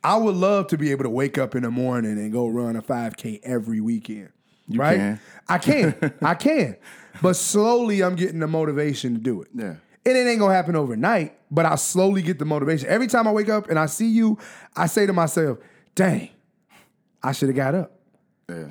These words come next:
Speaker 1: Dang, I shoulda got up. Dang, I shoulda did this." At some point in time, though, you know what you gotta do? You gotta take all of that that you learned,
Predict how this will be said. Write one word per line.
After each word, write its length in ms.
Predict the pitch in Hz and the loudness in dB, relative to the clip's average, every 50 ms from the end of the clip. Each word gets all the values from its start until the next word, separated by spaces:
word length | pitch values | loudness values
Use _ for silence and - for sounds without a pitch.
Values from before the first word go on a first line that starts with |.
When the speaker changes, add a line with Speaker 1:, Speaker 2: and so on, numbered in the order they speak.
| - - | -6 0
Speaker 1:
Dang, 360 | - 185 185 160 - 101 92 95 | 0 2 2 2 -2 -4 -8 -12
I 80 | - - | -14 -12
shoulda 240 | - - 139 123 117 | -8 -6 -6 -6 -4
got 180 | 120 120 127 156 | -6 -4 -2 -2
up. 260 | 170 123 - - _ _ _ _ _ _ _ _ _ _ _ _ _ _ _ - | -2 -4 -6 -10 _ _ _ _ _ _ _ _ _ _ _ _ _ _ _ 0
Dang, 280 | 170 165 165 160 151 | 2 2 2 2 2
I 40 | 147 | 0
shoulda 260 | - - 165 143 139 | 0 0 -2 -2 -2
did 280 | 123 123 135 127 120 110 | -2 -4 -6 -6 -6 -4
this." 340 | 170 160 127 98 - - _ _ _ - - - - _ _ - | -4 -4 -4 -6 -10 -16 _ _ _ -20 -20 -20 -20 _ _ -2
At 160 | - 170 165 | 0 0 0
some 260 | - - - 214 220 - | 2 2 2 2 2 2
point 220 | - 226 214 208 | 2 0 2 2
in 80 | 202 170 | 0 2
time, 340 | - 214 214 220 214 220 | 2 2 2 2 2 2
though, 240 | 220 226 226 214 202 | 2 2 2 0 -2
you 160 | 143 143 156 | -2 -2 0
know 80 | 165 170 | 2 2
what 140 | 175 165 151 | 2 2 0
you 60 | 170 | 0
gotta 200 | 170 165 165 160 | 2 2 2 2
do? 240 | 160 196 214 214 208 | 2 2 2 2 2
You 100 | 180 151 | 2 2
gotta 160 | 156 147 143 | 2 0 0
take 280 | - - 151 135 - - | 0 0 -2 -2 0 0
all 220 | 139 151 165 170 | 2 2 2 2
of 60 | 175 165 | 2 0
that 180 | 170 165 147 | 0 -2 -2
that 180 | 156 151 - - | -4 -6 -2 0
you 120 | 165 147 | 0 0
learned, 540 | 135 131 135 143 160 175 202 233 254 226 - | 2 2 2 2 2 0 -2 -4 -6 -10 -14